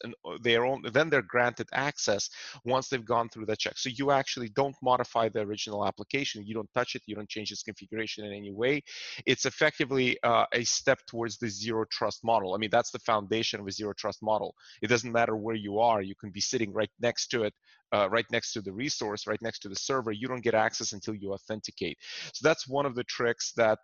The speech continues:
uh, I know a lot, many of our customers have deployed to secure systems and to roll out multi-factor authentication to things that don't have multi-factor authentication, uh, natively. There are other, uh, one other thing that I remember that I, uh, remembered that I forgot to mention, if to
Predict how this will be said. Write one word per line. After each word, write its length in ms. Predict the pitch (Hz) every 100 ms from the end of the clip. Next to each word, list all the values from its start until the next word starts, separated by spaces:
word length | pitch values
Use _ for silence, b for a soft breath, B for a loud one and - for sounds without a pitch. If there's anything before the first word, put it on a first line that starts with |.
| -
uh, 240 | 104 101 95 - -
I 120 | 107
know 140 | 120
a 60 | 113
lot, 280 | 104 113 117
many 240 | 131 127
of 100 | 110
our 60 | 113
customers 440 | 117 - 107 104
have 100 | 92
deployed 360 | 110 - 110 107
to 60 | 110
secure 380 | - - 104
systems 460 | 101 110 - 107 98
and 80 | 92
to 100 | 104
roll 260 | 104 110 110
out 160 | 110 -
multi-factor 480 | 104 104 - 98 104
authentication 500 | 95 95 - 104 -
to 80 | 101
things 200 | 104 92
that 180 | 98 85
don't 200 | 104 101 104
have 260 | 98 92 - B B
multi-factor 560 | 104 104 107 107 104 101
authentication, 720 | 92 95 - 107 101 98 92 -
uh, 260 | 95 90 87 -
natively. 760 | 98 107 107 98 92 90 85 B B B B 139
There 260 | 98 123 120
are 120 | -
other, 280 | 131 135 92
uh, 240 | 120 113 98
one 160 | 120 139
other 220 | 139 123
thing 200 | - 120
that 80 | 113
I 60 | 110
remember 460 | 107 110 107 107 - _ _ _ _ _ -
that 140 | 104
I, 100 | 101 -
uh, 180 | 101 101
remembered 320 | 104 110 107 98
that 100 | 101
I 40 |
forgot 240 | - 104 -
to 100 | 104
mention, 380 | 143 147 113
if 180 | 95 -
to 140 | -